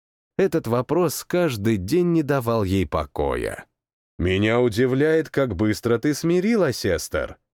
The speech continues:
Неужели ты и правда считаешь наш военный корабль своим домом?» Усомнившись в ее словах, Авкуас с пристальным взглядом начал новый беспристрастный допрос.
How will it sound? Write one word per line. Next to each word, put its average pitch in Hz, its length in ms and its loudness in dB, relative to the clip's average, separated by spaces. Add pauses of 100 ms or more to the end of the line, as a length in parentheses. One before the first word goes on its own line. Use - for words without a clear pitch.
Неужели 147 560 2
ты 226 220 0
и 214 40 2
правда 151 480 0
считаешь 139 580 0
наш 131 300 0
военный 127 480 2
корабль 147 460 2
своим 196 460 0
домом?» 123 540 -2 (400)
Усомнившись 98 840 0
в 80 60 -4
ее 92 320 0
словах, 95 560 -2 (260)
Авкуас 143 560 0
с - 100 -10
пристальным 135 640 0
взглядом 110 640 0
начал 110 360 0
новый 156 440 2
беспристрастный 104 920 -2
допрос. 71 720 -6